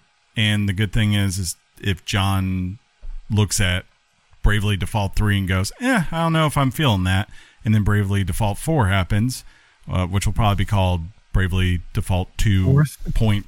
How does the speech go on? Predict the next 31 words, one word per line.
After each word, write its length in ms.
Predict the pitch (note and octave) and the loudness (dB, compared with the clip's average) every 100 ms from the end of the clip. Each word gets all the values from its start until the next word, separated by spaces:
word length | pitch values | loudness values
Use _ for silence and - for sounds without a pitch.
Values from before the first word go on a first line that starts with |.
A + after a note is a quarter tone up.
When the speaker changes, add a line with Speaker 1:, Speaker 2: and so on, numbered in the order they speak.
| A3 | -2
Speaker 1:
four 180 | A2 G#2+ | 0 2
or 40 | |
Speaker 2:
<laughs> 120 | F2+ F#2+ | 0 2
Fourth. 100 | C3+ | 0
Speaker 1:
something, 240 | G2 F2+ | 2 0
yeah, 240 | F#2+ G2 E2+ | 0 0 -2
right? 220 | F2 G#2+ - - - - - C3 _ - | -2 -4 -10 -20 -20 -20 -20 -20 _ -2
Uh, 320 | A#2 A#2+ A#2 | 2 4 4
you 160 | B2 D3+ | 2 0
can 220 | - E3 | 2 2
jump 260 | C3 D3 C#3 | 2 2 4
right 180 | C#3 B2 | 2 4
back 220 | C#3 - | 2 2
in, 240 | E3+ E2+ - - | -2 -2 -4 -2
which 180 | A#2 | 0
is 140 | B2 G2+ | 0 2
what 240 | A2 A#2 _ _ | 0 0 _ _
people 260 | - C3 A#2 | -2 0 2
always 300 | A2 A2 G#2+ | 2 2 2
like 160 | C#3+ G#2+ | 2 0
about 200 | F#2+ E2+ | -2 -2
that. 180 | E2+ E2 | -4 -2
Like, 160 | E2+ | -2
I 140 | F2+ G#2 | 0 -2
took 280 | - - | 0 0
a 40 | A2+ | 2
break 240 | A2 A2 | 0 0
from 160 | - G#2 | 0 0
Final 220 | G#2+ G#2 | 2 0
Fantasy 420 | F#2 G#2+ G#2+ A2+ | 0 -2 0 0
after 720 | G#2+ - G2+ F#2+ F#2+ F#2+ F#2+ | 0 0 0 2 0 0 -2